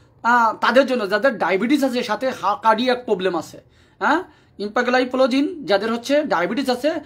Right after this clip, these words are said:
অথবা অনেকেই মনে করতে পারেন যে না আমার তো ডায়াবেটিস নাই, তা, তা আমি, আমি দেবো কেন, তাদেরও দিতে পারেন। কেন? এটা ইনজেকশন ফ্র্যাকশন বাড়াইতে সাহায্য করবে। দেখা, যাদের দেখা যাবে ইনজেকশন ফ্র্যাকশন অনেক কম, আমি আমার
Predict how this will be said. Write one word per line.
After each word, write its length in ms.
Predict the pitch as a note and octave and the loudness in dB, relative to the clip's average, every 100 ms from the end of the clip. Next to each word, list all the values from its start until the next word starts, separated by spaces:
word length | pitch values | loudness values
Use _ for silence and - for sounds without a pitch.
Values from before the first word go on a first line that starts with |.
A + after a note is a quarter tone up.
| - - _ | -14 -20 _
অথবা 300 | G3 G#3 D4 | -2 0 4
অনেকেই 360 | C#4 A#3 B3+ D4+ | 4 4 0 0
মনে 180 | C#4+ C#4 | 0 0
করতে 220 | C#4 C4+ | 0 0
পারেন 160 | C4 B3 | -2 0
যে 140 | B3 | -2
না 160 | A3+ A3 | 0 2
আমার 180 | A3 | 2
তো 80 | A#3+ | 0
ডায়াবেটিস 460 | G#3 F#3+ F#3+ A#3+ C4 | 0 0 0 -2 0
নাই, 300 | C4+ C4 F#3 | 0 2 0
তা, 160 | G#3 | -2
তা 140 | G#3 G3+ | 0 0
আমি, 200 | G#3 A3+ | 0 -2
আমি 160 | G3+ | -2
দেবো 200 | F#3+ F#3+ | -2 -2
কেন, 160 | F#3+ D#3+ C#3+ - _ _ | -2 -6 -8 -16 _ _
তাদেরও 300 | F#3+ F#3 B3 | 0 2 4
দিতে 220 | A#3+ A#3+ | 2 0
পারেন। 300 | E3+ D3 C#3 C#3 _ _ | -4 -6 -10 -16 _ _
কেন? 300 | G#3+ A3 D#4 - - | -2 0 -2 -4 -10
এটা 140 | F#3 G#3+ | -4 -2
ইনজেকশন 540 | A3 A3+ D4+ - D4 | 0 0 0 0 -2
ফ্র্যাকশন 560 | - G#3 - - C4 G3 | 0 -2 -2 -4 -6 -4
বাড়াইতে 360 | E3 G3 G#3+ | -2 -2 -2
সাহায্য 400 | A#3 F3+ E3 D#3+ | -4 -4 -4 -6
করবে। 260 | D#3+ D3 C#3 - - - | -8 -8 -10 -14 -20 -4
দেখা, 220 | F3+ A#3+ | -2 0
যাদের 480 | A#3+ A3+ G#3 A3+ G#3 | 0 0 -2 -6 -4
দেখা 200 | F#3+ A3+ | -4 -4
যাবে 160 | A3 A#3 | -6 -6
ইনজেকশন 520 | D#3+ A#3+ F#3 G#3 A#3+ | -8 -8 -6 -6 -6
ফ্র্যাকশন 400 | G#3 G3+ - B3+ | -4 -4 -4 -4
অনেক 300 | - B3+ D4 | 2 2 2
কম, 140 | G3+ | 0
আমি 180 | G3+ C4+ | -2 -2
আমার 180 | C4 | -2